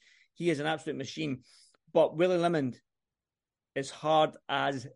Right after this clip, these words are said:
nails. You're never gonna meet a harder man. I, I swear to it right now. I think it was a right hand, it was a one two or whatever, broke Willie Lemon's nose in the second round.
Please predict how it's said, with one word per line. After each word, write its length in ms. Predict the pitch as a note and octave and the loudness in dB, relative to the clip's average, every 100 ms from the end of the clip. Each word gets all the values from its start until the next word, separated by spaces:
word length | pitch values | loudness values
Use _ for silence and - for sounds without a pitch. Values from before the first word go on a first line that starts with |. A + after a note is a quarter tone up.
| _ | _
nails. 800 | C3+ B2+ C3 C#3 B2+ A2 - - _ _ _ _ | -8 -4 0 0 0 -4 -12 -20 _ _ _ _
You're 120 | C3 | -6
never 280 | C#3 E3+ F3+ | 0 0 2
gonna 160 | F#3+ F#3+ | 0 0
meet 120 | F#3+ | 0
a 100 | D#3+ | 0
harder 280 | D#3+ D#3 D3+ | 0 0 -2
man. 360 | D3 C3+ A2+ - _ - | -4 -6 -8 -12 _ -12
I, 160 | C#3 B2+ C3+ | -10 -8 -8
I 40 | |
swear 300 | B2+ - E3+ | -8 -4 -4
to 140 | E3+ | -2
it 60 | D3+ | -2
right 140 | D#3 | -2
now. 200 | D3+ C3+ C3 - _ _ | -2 -4 -6 -16 _ _
I 100 | - | -6
think 180 | - G#3 | -2 -2
it 40 | |
was 100 | F3+ | 2
a 80 | E3+ | 4
right 200 | F3 F3 | 4 4
hand, 320 | E3+ F#3 F3 E3+ | 2 -2 -2 -4
it 60 | |
was 80 | D3+ | -2
a 80 | D#3 | 0
one 220 | F3+ F#3 | 2 0
two 220 | - G3 | 0 2
or 80 | F3+ | 2
whatever, 400 | F3 F#3+ E3+ E3 C#3+ - _ _ | 2 2 0 -4 -12 -20 _ _
broke 340 | C#3+ F3+ F#3+ | -2 0 0
Willie 220 | D#3 F3 E3+ | 0 0 0
Lemon's 320 | E3+ D#3+ C3+ | 0 -4 -4
nose 200 | E3+ C#3+ | -4 -4
in 60 | |
the 60 | D3 | -6
second 400 | C3 D#3+ C#3+ C#3+ | -4 -2 -2 -4
round. 240 | D3 C#3+ | -4 -4